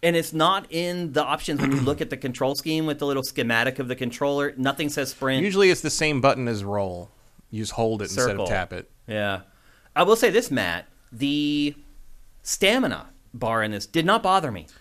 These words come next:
Speaker 2: Yeah, it seems like rolling, dodge rolling doesn't take as much stamina as the
Speaker 1: It's
Speaker 2: other
Speaker 1: very
Speaker 2: games.
Speaker 1: generous. Like, I never found myself, like, running out of stamina and being like, "Oh, crap," and, like, trying to get away from an enemy or whatever.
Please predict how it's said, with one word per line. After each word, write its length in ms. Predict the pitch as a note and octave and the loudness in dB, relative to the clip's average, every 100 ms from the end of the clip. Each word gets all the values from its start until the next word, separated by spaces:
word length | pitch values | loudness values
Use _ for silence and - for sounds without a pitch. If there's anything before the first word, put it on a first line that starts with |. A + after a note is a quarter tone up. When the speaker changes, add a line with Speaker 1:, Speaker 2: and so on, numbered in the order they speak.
| _ | _
Speaker 2:
Yeah, 160 | B2+ C3+ | 0 0
it 180 | C3+ B2+ | 0 -4
seems 220 | G3+ G3 | -4 0
like 160 | F3 B2 | -2 0
rolling, 640 | A2+ C3 C#3 C#3 A2+ G#2+ | 2 4 4 2 0 -2
dodge 280 | G2+ D3+ D3+ | 4 6 6
rolling 300 | C#3 C#3 B2 | 0 0 0
doesn't 200 | A2+ A2 | -2 -4
take 240 | G#2 A2+ G2+ | -4 -4 -6
as 100 | A2 | -10
much 140 | G2+ | -10
stamina 400 | - G#2+ G2+ G2 | -8 -10 -8 -10
as 140 | F#2 F#2 | -8 -4
the 60 | F#3 | -4
Speaker 1:
It's 120 | F#2+ | -2
Speaker 2:
other 80 | A#2+ | 4
Speaker 1:
very 240 | D#3+ F3+ | 6 6
Speaker 2:
games. 80 | C#3+ | 2
Speaker 1:
generous. 380 | D3 C3 F#2+ D3 | 0 0 -2 -2
Like, 140 | D3 | 0
I 60 | D#3+ | 2
never 320 | D3 D#3+ D#3 | 4 4 4
found 280 | D#3 C#3+ C3+ | 4 4 2
myself, 380 | A#2+ B2 A#2 | 0 -2 -2
like, 100 | B2 G#2 | -2 0
running 260 | A#2 A#2 | -2 0
out 100 | A2+ G#2 | -2 -4
of 60 | |
stamina 680 | - A2 A2 A2 G#2+ G#2+ G#2 | -2 -2 -2 0 2 2 0
and 100 | A2 | -2
being 160 | A2 G#2 | -4 -4
like, 160 | G#2 | 2
"Oh, 140 | A3 A#3 | 4 4
crap," 400 | - A#3 G3+ C#3+ | 2 2 2 0
and, 80 | A#2+ | -4
like, 120 | A#2 | -4
trying 220 | C3+ B2 | -4 -2
to 60 | A#2+ | 0
get 140 | A#2 | 0
away 200 | A2 A2+ | 0 0
from 160 | G#2+ G#2+ | -2 -4
an 60 | G#2+ | -2
enemy 280 | A2 A2+ | -2 -2
or 80 | A2+ | -2
whatever. 520 | A2 A2 A2 A2+ A2+ | 0 0 0 0 -2